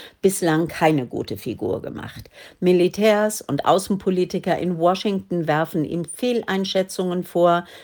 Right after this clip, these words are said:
strategische Kommunikationsfehler, zum Beispiel vor dem Beginn der russischen Invasion. Denn, äh, Joe Biden habe Wladimir Putin falsch eingeschätzt.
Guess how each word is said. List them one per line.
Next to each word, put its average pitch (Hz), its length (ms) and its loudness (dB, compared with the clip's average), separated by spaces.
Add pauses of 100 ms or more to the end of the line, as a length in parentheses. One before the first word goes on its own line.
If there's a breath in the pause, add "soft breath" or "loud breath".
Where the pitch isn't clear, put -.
strategische 185 800 0
Kommunikationsfehler, 185 1700 0 (200 loud breath)
zum 170 160 -2
Beispiel 151 640 0 (200 soft breath)
vor 254 520 6
dem 226 260 4
Beginn 208 600 2
der 202 160 4
russischen 190 580 0
Invasion. 175 1000 0 (400 loud breath)
Denn, 190 400 4
äh, 160 80 4
Joe 196 260 4
Biden 214 800 2 (880)
habe 165 520 4 (400)
Wladimir 180 800 2
Putin 208 420 0
falsch 156 560 -2
eingeschätzt. 143 960 -2